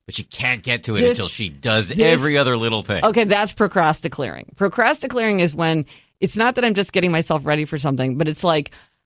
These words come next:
Speaker 2: "You know what? These bookshelves have been this way for three years, and it never bothered me before. But now that I'm writing, I have to write the annual report. I feel like I cannot possibly start the annual report until these bookshelves are cleared out." Or, like, every inch of my ha-, my apartment has to be spotless.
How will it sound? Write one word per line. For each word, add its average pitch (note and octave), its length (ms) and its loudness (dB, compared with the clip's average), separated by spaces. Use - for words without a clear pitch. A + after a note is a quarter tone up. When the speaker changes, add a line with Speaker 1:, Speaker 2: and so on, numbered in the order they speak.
Speaker 2:
"You B3+ 140 0
know F#4 160 4
what? F#4 240 2
These C4 220 0
bookshelves E4 500 0
have A#3+ 140 2
been C4 180 2
this C4+ 220 0
way G#3 160 2
for G3 120 -2
three F#3+ 220 0
years, F3+ 300 2
and E3 80 0
it D#3 60 -4
never D4+ 260 -4
bothered D#4 280 2
me C4+ 120 0
before. A3+ 440 2
But F3 140 2
now D#4 180 2
that B4+ 180 0
I'm G4 140 0
writing, D4 220 0
I - 80 4
have C4 180 2
to C4+ 80 -2
write B3+ 140 4
the G#3 120 -6
annual A3 260 0
report. G3 420 2
I A3+ 140 2
feel D4 120 0
like - 200 0
I F#3+ 80 2
cannot C#4+ 400 -4
possibly D3+ 520 -4
start D3+ 260 -4
the C#3 120 -4
annual D#3 260 0
report E3+ 420 0
until G#3+ 240 4
these G3 160 4
bookshelves C#3 380 -2
are C#3 80 -6
cleared C3+ 260 -4
out." B2 200 -4
Or, D#3+ 100 2
like, E3+ 220 2
every A3+ 380 2
inch F#3 260 -2
of E3 40 -6
my D#3 120 0
ha-, D#3+ 180 -2
my D#3 160 0
apartment D3 400 -2
has C#3+ 160 -2
to D3 60 -8
be B2+ 80 -6
spotless. - 760 -2